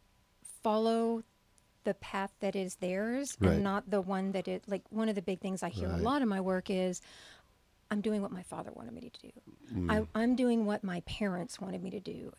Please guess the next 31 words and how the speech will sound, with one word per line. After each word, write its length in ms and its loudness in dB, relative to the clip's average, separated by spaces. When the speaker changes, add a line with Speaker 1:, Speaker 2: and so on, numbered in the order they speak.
Speaker 1:
And 180 4
so 480 2
when 120 0
people 300 4
are 80 4
doing 400 8
that, 260 2
they're 80 2
not 180 2
being 120 2
true 180 -2
to 100 2
themselves. 720 -6
And 180 4
Speaker 2:
Right. 80 8
Speaker 1:
so 240 2
Speaker 2:
Be 60 -2
Speaker 1:
to 80 4
Speaker 2:
true 160 8
Speaker 1:
be 40 6
Speaker 2:
to 100 0
thyself, 720 2
yeah. 160 2
Speaker 1:
to 140 -2
be 260 2
able 280 0
to 100 -2
say, 640 -2
"Okay, 480 -4
I 60 -6
hear 380 -4